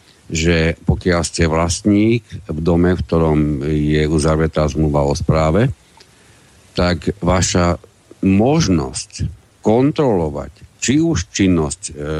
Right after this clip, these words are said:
takéhoto správcu, alebo činnosť ktorejkoľvek organizácie,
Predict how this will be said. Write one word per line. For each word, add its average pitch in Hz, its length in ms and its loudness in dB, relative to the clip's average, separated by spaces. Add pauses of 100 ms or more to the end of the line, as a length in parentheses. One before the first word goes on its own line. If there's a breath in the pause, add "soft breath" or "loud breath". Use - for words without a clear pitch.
(680)
takéhoto 76 640 -2
správcu, 73 640 -4 (800 loud breath)
alebo 90 320 2
činnosť 90 560 0
ktorejkoľvek 92 720 0
organizácie, 98 720 0